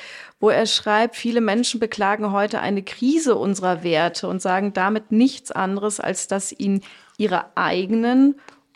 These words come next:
oder Lebensentwürfe im Allgemeinen fraglich oder wenigstens hinterfragenswert vorkommen,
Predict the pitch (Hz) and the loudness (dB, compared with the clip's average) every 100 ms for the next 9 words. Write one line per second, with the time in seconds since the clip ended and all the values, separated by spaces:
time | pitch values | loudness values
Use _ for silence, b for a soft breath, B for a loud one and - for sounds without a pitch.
0 | _ 226 269 285 208 190 226 - 196 202 | _ 2 4 4 4 4 2 -2 -6 -2
1 | 226 233 - 196 208 208 190 - 202 196 | 0 0 -2 -2 -2 -2 -4 -2 -2 -2
2 | 185 185 208 202 - 160 165 226 277 269 | -2 0 0 -2 -6 0 4 4 2 -2
3 | 240 - 214 202 214 226 - 214 226 208 | -4 -2 0 0 2 0 0 -2 -2 -2
4 | 196 - 170 208 247 - - 180 - - | -4 -4 -2 0 0 -2 -4 -4 -4 -10
5 | 185 180 202 - 208 233 | -2 -2 -2 -2 -2 -2